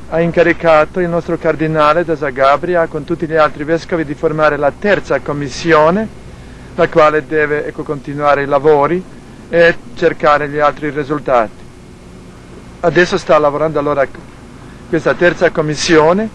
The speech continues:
I vescovi aspettano i risultati della commissione, Roma aspetta la decisione dei vescovi, il nostro vescovo è incorporato con tutti i vescovi, adesso aspetta con loro, ecco, i risultati della commissione.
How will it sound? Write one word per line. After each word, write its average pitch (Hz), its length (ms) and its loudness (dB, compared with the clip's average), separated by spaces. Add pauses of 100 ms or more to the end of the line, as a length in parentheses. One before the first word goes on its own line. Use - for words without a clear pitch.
(580)
I 180 80 -6
vescovi 175 560 4
aspettano 180 960 0
i 180 120 -2
risultati 156 680 0
della 139 320 -2
commissione, 170 840 0
Roma 160 280 4
aspetta 151 440 -2
la 139 120 2
decisione 143 500 -6
dei 139 120 -4
vescovi, 180 540 2 (400)
il 165 100 -4
nostro 175 320 4
vescovo 196 800 2 (140)
è 180 100 0
incorporato 175 1200 2 (200)
con 151 160 -12
tutti 170 260 -6
i 151 40 -2
vescovi, 185 580 -4
adesso 160 500 0
aspetta 165 580 0 (460)
con 160 160 2
loro, 156 300 4
ecco, 151 180 -4
i 147 60 -2
risultati 139 800 -4
della 147 240 0
commissione. 170 760 2